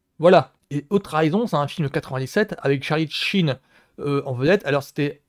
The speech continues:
après Hot Shot, et bien avant ça, alors je crois que c'était Mon oncle Charlie, cette, cette, sa sitcom, c'était bien avant sa sitcom. Donc Haute Trahison, le résumé, c'est leur jeune conseiller à la Maison Blanche, Bobby Bishop,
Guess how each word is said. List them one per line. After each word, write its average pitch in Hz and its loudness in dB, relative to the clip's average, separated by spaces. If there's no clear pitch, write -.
après 160 -4
Hot 170 -2
Shot, - -2
et 147 0
bien 147 2
avant 226 6
ça, 170 0
alors 151 -8
je - -18
crois 165 -12
que - -14
c'était 147 -6
Mon 170 -2
oncle 180 0
Charlie, 170 -2
cette, - -18
cette, 135 -6
sa 131 -6
sitcom, 185 -4
c'était - -10
bien 156 2
avant 208 0
sa 165 -6
sitcom. 147 -4
Donc 147 -4
Haute 233 0
Trahison, 175 -2
le 165 -2
résumé, 180 0
c'est - 0
leur 120 -10
jeune 175 0
conseiller 156 -4
à 131 -4
la 120 -6
Maison 131 -6
Blanche, 170 -2
Bobby 220 6
Bishop, 190 2